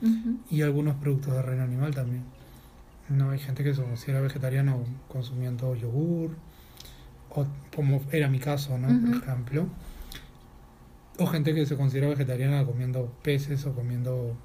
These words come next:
Speaker 2: pollo, ¿no? Este, de eso se deriva también cuando a veces vas a un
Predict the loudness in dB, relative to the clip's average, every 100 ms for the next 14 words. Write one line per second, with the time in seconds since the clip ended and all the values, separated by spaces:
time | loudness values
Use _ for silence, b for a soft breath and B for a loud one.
0 | -12 0 2 4 2 0 -2 -2 -2 0
1 | -2 -8 B B B B B B -4 2
2 | 4 2 0 2 2 2 0 0 0 4
3 | 4 4 4 4 4 2 2 2 0 0
4 | 0 0 0 2 2 2 0 -2 -4 -4